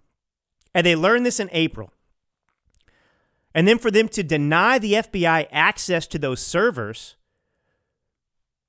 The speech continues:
to determine whether or not it was the Russians, it was a huge cover-up operation. And so then they tried to say and tie Trump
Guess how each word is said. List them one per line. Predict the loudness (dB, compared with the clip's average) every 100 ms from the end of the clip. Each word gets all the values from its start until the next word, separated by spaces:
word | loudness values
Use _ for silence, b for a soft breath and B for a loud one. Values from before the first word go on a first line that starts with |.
| _ _
to | -6 -2
determine | 0 2 0 2 0 0
whether | 0 -2
or |
not | 0 -2 -2
it | -4
was | -4
the | -6
Russians, | -4 -4 -4 -8 -10 -16 _ _ _ _ _ _ _ -2
it | 0
was | 2
a | 0
huge | -2 -2 -2 -2 -4
cover-up | -4 -2 -2 -4 -4
operation. | -6 -6 -6 -8 -8 -12 -20 _ _ _ _ _ _ _ _ _ _ _ _ _ _ _ _ _ _ _ _ _ _ _ _ _ _ _
And | 0 2
so | 4 2
then | 2 0
they | 0 -4
tried | -2 0 0 -2
to |
say | -6 -4 -2 -2 -4 -8 _ _ _ _ -4
and | -4 -2
tie | -2 2 2 2 -2 -10 _ _ -12
Trump | -2 2 2 0 -8